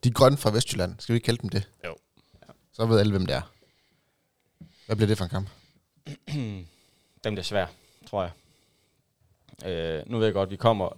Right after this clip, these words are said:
Speaker 2: lige ud af en kamp, hvor vi har, ja, haft en af de største sejre i, i nogle år efterhånden. Øhm,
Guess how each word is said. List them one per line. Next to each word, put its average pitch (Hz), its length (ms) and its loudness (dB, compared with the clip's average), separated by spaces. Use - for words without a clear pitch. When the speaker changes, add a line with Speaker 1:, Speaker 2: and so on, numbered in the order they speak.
Speaker 2:
lige 123 220 -6
ud 110 60 -2
af 104 80 -2
en 92 60 -10
kamp, 107 260 -2
hvor 101 140 -6
vi 98 140 -12
har, 85 440 -6
ja, 98 200 -2
haft 104 300 -4
en 113 60 -6
af 101 60 -8
de 95 80 -10
største - 320 -2
sejre 98 380 0
i, 85 320 -10
i 85 260 -12
nogle 135 260 0
år 95 200 0
efterhånden. 98 460 -8
Øhm, 85 760 -6